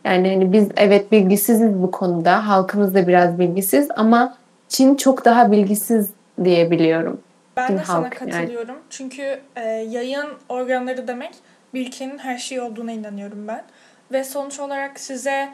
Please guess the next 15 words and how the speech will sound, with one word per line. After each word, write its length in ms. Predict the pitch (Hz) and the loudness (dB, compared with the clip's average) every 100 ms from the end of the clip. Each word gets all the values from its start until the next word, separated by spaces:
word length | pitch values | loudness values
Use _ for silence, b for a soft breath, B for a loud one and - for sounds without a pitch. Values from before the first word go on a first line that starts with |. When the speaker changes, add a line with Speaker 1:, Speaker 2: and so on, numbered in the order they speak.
| _ - | _ -8
Speaker 2:
yansıtılan 800 | 247 247 262 - 302 277 285 285 | -4 -4 -6 -12 -8 -6 -6 -8
neyse 280 | 294 311 | -10 -6
aslında 300 | 262 254 285 | -8 -8 -14
siz 200 | 302 262 | -12 -10
de 40 | 254 | -10
o 160 | - | -10
kadar 300 | - 269 226 | -12 -6 -6
bilgi 220 | 214 220 214 | -8 -16 -16
sahibi 360 | - 214 214 | -14 -12 -10
olabiliyorsunuz. 920 | 214 214 208 208 214 247 - 247 - _ b b _ _ - | -12 -12 -14 -14 -14 -14 -18 -18 -18 _ b b _ _ -12
Aldığım 460 | - 233 233 262 269 | -6 -6 -6 -8 -8
notlara 460 | 262 262 254 269 285 | -10 -8 -6 -6 -6
bakıyorum 440 | 277 247 220 208 | -10 -12 -12 -12
ara 240 | - 226 233 | -10 -8 -6
ara. 320 | 220 233 370 | -8 -8 -12